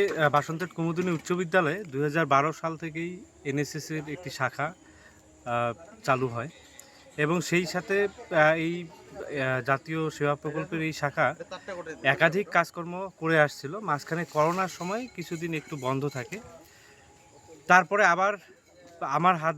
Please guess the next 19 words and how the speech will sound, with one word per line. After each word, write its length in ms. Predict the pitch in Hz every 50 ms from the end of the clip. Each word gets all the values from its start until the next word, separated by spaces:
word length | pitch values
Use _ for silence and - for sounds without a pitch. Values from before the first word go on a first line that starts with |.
| 147 160
ধরেই, 240 | 170 180 196 233 262 247
আহ, 480 | - _ _ - 170 156 151 151 151 143 143
মূলত 260 | 147 151 151 147 - 170 240 269 277 - _ - - _ - - - - - - -
তারপর, 360 | 160 165 160 - 156 156 151 131 120 120 143
অর্থাৎ 240 | 139 - - 151 - - - - - - _ _ - 131
বাইশ 200 | 139 147 160 156 - -
সাল 120 | 156 147 139 -
থেকে, 180 | 135 131 135 175 233
আহ, 840 | 247 - - - - - - - - - - - - - 147 139 139 143 143
আমার 200 | 139 143 156 151 143
হাত 120 | 143 139 131 131 131
দিয়ে 180 | 151 170 208 247 233 - 151 135
আবার 180 | 131 151 165 160 - - - - - - 170 160
এনএসএসটা 440 | 139 147 139 - 147 135 - - 139 -
শুরু 160 | - 143 139 139 127
হয় 140 | 135 165 226 269 _ _ _ - - - - - - -
এবং 200 | 156 160 185 196 208 - - - _ 175 175
এর 100 | 180 180
আগেও 300 | 165 165 160 175 196